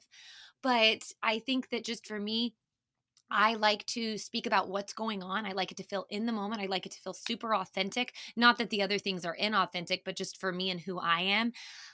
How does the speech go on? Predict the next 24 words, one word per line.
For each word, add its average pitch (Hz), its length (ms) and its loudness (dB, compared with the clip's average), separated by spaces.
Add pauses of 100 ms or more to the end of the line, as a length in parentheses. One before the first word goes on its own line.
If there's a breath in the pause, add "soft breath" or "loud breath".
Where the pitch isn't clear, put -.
(360 loud breath)
it 233 220 4
has 269 240 -2
to 320 60 -2
be 302 120 0
relevant 233 440 -2
to 226 100 -6
what's 190 300 -4
going 202 360 -2
on 180 560 -2
in 196 120 -2
my 180 160 0
life 226 280 0
'cause 190 160 -10
I 185 60 -4
feel 214 120 -2
like 208 120 0
that's 185 220 2
how 190 100 0
I 185 80 0
share 190 200 0
most 180 300 -4
from 190 140 -8
the 180 60 -6
heart. - 280 -8